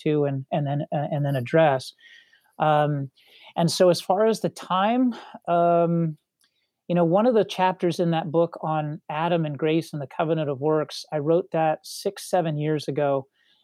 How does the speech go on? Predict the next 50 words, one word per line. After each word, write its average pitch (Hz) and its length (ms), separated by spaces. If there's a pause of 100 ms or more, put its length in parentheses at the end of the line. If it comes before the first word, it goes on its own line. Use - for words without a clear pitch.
(120)
And, 151 340 (180)
you 160 120
know, 147 80
I 147 80
just, 156 360 (160)
you 175 100
know, 151 160
kind 170 240
of, 143 240 (160)
it, 175 160
it's - 180
like 165 340
I 160 120
read 180 240
a 214 40
bunch 190 360
of 165 100
books, - 460 (200)
the 156 160
iron 196 280
was 175 160
hot, 175 320
I 156 80
struck, 175 580
I 160 60
wrote 160 260
it 180 140
down 160 260
so - 160
that 147 100
I 147 60
wouldn't 165 300
forget 156 280
anything, 156 520 (360)
and 156 120
then 156 120
just 147 280
tucked - 260
it 156 80
away. 147 500 (600)
Uh, 151 280
but 160 220
then 170 400
it 180 120
was 165 180
over 180 240
the 151 80
course 175 480
of, 139 100
say, 151 480